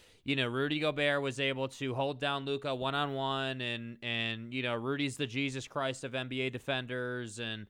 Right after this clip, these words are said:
great. That's awesome. But what happened last night?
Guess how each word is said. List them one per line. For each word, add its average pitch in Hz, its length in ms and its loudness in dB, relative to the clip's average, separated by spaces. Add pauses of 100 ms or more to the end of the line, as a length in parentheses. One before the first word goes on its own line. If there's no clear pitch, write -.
(300)
great. 165 400 6
That's 143 300 0
awesome. 180 500 2 (100)
But 135 300 -2
what 147 160 4
happened 170 320 6
last 120 300 -2
night? 87 220 -12